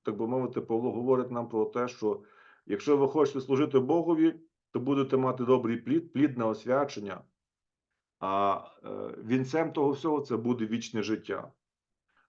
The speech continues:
А якщо ні, не будете Богу-, слугами Бога, то вас чекає гріх, а гріх — це смерть.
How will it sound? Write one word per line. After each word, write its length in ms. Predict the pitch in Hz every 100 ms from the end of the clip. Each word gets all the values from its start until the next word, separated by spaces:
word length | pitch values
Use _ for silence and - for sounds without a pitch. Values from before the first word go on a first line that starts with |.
| -
А 120 | 117
якщо 280 | 127 - 147
ні, 240 | 180 208 - - _ _ _ _
не 140 | 123
будете 540 | 131 170 156 131 143 135 - -
Богу-, 580 | 110 135 131 127 120 110 _
слугами 440 | - 131 147 135
Бога, 360 | 120 135 139 135
то 380 | 135 113 113 - _ _ _ _
вас 280 | 101 135 135
чекає 360 | 131 127 127 117
гріх, 300 | 131 185 120
а 60 |
гріх — 260 | 104 143 135
це 120 | 123
смерть. 580 | 117 147 170 175 - _